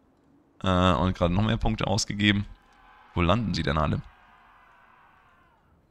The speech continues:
Okay. Immerhin, Bestien von Tashna spawnen gerade rein. Die Blutqualmedusa versucht zu entkommen. Mal sehen, ob sie es schafft.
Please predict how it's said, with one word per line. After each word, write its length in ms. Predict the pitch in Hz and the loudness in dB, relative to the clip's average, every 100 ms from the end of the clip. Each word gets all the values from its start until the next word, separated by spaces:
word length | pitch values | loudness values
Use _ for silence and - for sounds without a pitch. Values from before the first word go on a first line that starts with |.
| - | -6
Okay. 280 | 95 104 - - _ _ _ - - - - - | -2 -2 -4 -14 _ _ _ -14 -12 -12 -16 0
Immerhin, 400 | 135 139 131 113 | 4 6 4 0
Bestien 420 | - 110 - 113 | -4 -4 -2 -4
von 240 | 107 107 98 | -2 -4 -2
Tashna 580 | 98 95 95 90 85 - | -2 -2 -2 -2 -2 -4
spawnen 640 | - - 90 90 170 - - | -8 -8 -8 -6 -6 -6 -10
gerade 500 | - 85 80 151 - | -10 -6 -4 -6 -10
rein. 480 | - 92 82 82 87 | -8 -4 -2 -2 -4
Die 100 | 95 | -8
Blutqualmedusa 960 | 90 113 151 - - 135 135 135 127 110 | -6 -2 -2 -4 -4 -4 -4 -6 -4 -4
versucht 640 | - 98 95 123 175 170 | -2 -4 -4 -4 -6 -6
zu 140 | - | -4
entkommen. 580 | 95 95 - 87 98 190 - - - - - - - - - - - - - - | -2 -4 -2 -2 -2 -4 -10 -20 -20 -20 -20 -20 -20 -20 -20 -20 -20 -20 -12 -2
Mal 180 | 92 | -2
sehen, 140 | 87 95 | 0 -2
ob 80 | 92 | -2
sie 80 | |
es 60 | 113 | -2
schafft. 360 | - - - | -2 -4 -10